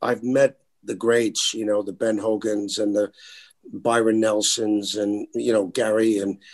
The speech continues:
Arnold Palmer and Jack Nicklaus and everybody in between, to even the great golfers today. And this, this field of golfers now,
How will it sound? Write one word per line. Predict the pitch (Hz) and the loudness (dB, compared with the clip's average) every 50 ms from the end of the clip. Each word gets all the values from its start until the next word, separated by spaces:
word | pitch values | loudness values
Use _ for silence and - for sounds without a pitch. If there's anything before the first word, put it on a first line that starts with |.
| - - - _ _ | -20 -20 -20 _ _
Arnold | 110 110 113 110 104 - | 2 2 2 2 0 0
Palmer | - 127 117 107 110 110 107 104 107 | 0 2 2 4 4 2 2 2 2
and | 104 98 | 0 0
Jack | - 120 110 101 - | 0 -2 -2 -2 -2
Nicklaus | - 110 104 - - 110 104 98 - - | -2 -4 -4 -2 0 0 0 2 0 -2
and | 110 98 98 98 95 - - | -2 -2 -2 -4 -6 -2 0
everybody | 127 123 135 127 107 117 110 107 110 107 | 2 2 4 2 2 2 2 2 0 0
in | 98 95 | -2 -4
between, | 104 - - - 123 117 113 104 | -6 -8 -6 -4 -2 0 0 -2
to | - - 110 107 110 | -2 -2 0 0 0
even | 113 117 120 117 107 | 0 2 2 2 2
the | 101 | 2
great | - 120 113 110 107 - | 2 0 0 0 0 -2
golfers | 113 104 101 101 - 101 98 95 - - - - _ _ - - _ _ _ | -2 -2 -2 -4 -6 -8 -8 -6 -6 -6 -8 -10 _ _ -20 -20 _ _ _
today. | - - 104 117 120 110 107 95 - _ _ _ _ _ _ _ _ _ 107 | -2 2 4 4 4 4 2 0 -4 _ _ _ _ _ _ _ _ _ 0
And | 107 110 120 | 0 6 6
this, | 143 147 - - - - | 6 6 6 4 0 -2
this | - - 131 143 - - | 0 0 2 2 2 0
field | - - - 127 120 113 104 98 98 | -4 -2 0 2 2 2 2 0 -4
of | 92 - - | -6 -8 -6
golfers | - 113 101 104 110 107 - - 92 90 90 - - | -4 -2 0 0 0 -2 -2 -4 -4 -4 -4 -6 -4
now, | 95 101 107 110 110 104 92 87 | -2 -2 0 0 0 -2 -2 -4